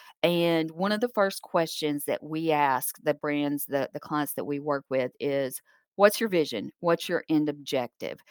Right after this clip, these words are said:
And ninety-five percent of them will say one of two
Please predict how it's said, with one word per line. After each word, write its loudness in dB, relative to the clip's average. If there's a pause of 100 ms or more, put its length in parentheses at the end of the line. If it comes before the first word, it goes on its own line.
(340)
And 2
ninety-five 6
percent -2
of -4
them -4
will -8
say 0
one -2
of -2
two -10